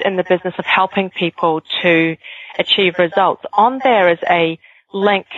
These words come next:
to, to that report. Uh, to be honest, there's also a, um, lot of insight in that report that any entrepreneur could get some value from. So you're welcome to go and download that report.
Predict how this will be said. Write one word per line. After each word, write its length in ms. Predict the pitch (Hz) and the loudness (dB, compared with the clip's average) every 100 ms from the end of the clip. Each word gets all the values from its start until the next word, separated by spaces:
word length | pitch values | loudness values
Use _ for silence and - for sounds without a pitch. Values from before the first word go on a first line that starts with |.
| - _ _ _ _ - _ - - | -18 _ _ _ _ -20 _ -6 0
to, 180 | 190 165 - | 2 0 -2
to 60 | 196 | -2
that 160 | 185 | -2
report. 500 | - - - 175 294 294 _ - - | -2 -6 0 2 2 0 _ -20 -4
Uh, 260 | 214 208 202 - _ _ - | 0 0 0 -6 _ _ -8
to 60 | 247 | -2
be 140 | 226 | -2
honest, 400 | 240 269 175 180 - - 190 | 0 0 0 -4 -10 -8 -2
there's 200 | 202 - | -2 0
also 600 | 208 247 - 214 190 185 - | 0 0 0 0 2 0 2
a, 440 | 180 175 175 170 - - - - | 2 2 0 -4 -12 -20 -20 -4
um, 240 | 190 175 - | 0 0 -2
lot 180 | 185 208 | 0 2
of 80 | 208 | 0
insight 480 | 180 - 190 175 - | -2 -2 0 2 0
in 120 | 190 | -2
that 200 | 202 - | 0 0
report 440 | 175 - 180 165 - | -2 -2 0 0 0
that 140 | 180 - | -2 0
any 240 | 190 196 190 | 0 2 0
entrepreneur 540 | 175 - 185 170 165 | -2 -4 -4 -2 -2
could 240 | - 180 | -2 -4
get 180 | - 165 - | 0 -2 -2
some 140 | 175 160 | -6 0
value 340 | 160 165 160 - | 0 0 -4 -2
from. 220 | 139 139 | -2 -2
So 80 | - | -4
you're 180 | 175 220 | 0 0
welcome 440 | 202 190 - 180 - | 2 0 -2 -10 -8
to 60 | 175 | -4
go 100 | 170 | 0
and 540 | 160 165 151 160 160 - - - - 165 | 0 0 -2 -4 -6 -14 -20 -20 -20 -2
download 520 | 185 170 165 165 160 | 0 2 2 -2 0
that 160 | 170 - | -2 -2
report. 480 | - 180 214 330 | -6 0 2 2